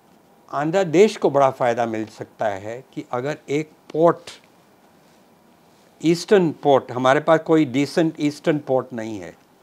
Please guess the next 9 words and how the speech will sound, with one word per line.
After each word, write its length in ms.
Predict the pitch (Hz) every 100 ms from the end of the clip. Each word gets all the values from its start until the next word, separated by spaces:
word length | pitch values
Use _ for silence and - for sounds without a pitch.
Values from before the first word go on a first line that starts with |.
| _ _ _ _ _ 117
जो 180 | 131
जहाँ 340 | 135 131 151 143
जैसे 400 | 135 135 165 143
मुद्रा 420 | 131 147 160 160
है 280 | 135 107 92 _ _ _ _ _ 127
वेस्टर्न 420 | 131 135 - 151
में, 320 | 117 95 85 _ _ _ _ _ _ _ _ _ -
आ, 400 | 120 117 113 107 101 _ _ _ _ _ _ _ _ _ _ _ - _
वैसा, 920 | 110 110 131 143 - 180 147 135 151